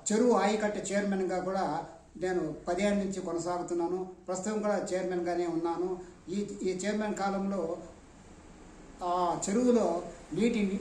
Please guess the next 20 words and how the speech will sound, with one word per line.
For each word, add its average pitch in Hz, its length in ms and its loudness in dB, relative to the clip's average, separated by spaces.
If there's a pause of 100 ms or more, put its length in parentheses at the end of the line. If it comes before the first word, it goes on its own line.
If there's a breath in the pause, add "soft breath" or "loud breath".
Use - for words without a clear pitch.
(120)
నీటి 202 260 0 (400)
కుంటలు 190 360 0
ఏర్పాటు 180 360 -2
చేసినాను, 180 440 0 (920)
కాలువలు 208 500 4 (560)
ఏర్పాటు 196 380 2
చేసినాను. 180 480 2 (540)
అదేవిధంగా 214 580 4 (580)
అనేక 220 280 4 (100)
అభివృద్ధి 202 340 0
కార్యక్రమాలు 190 720 0 (460)
నా 180 100 2 (300)
ఈ 180 100 4 (440)
నలభై 202 360 0 (140)
మూడు 190 180 -2
ఏండ్ల 196 320 0 (500)
రాజకీయ 190 500 0
జీవితంలో 180 540 0 (120)
నేను 170 160 2
అనేక 185 360 0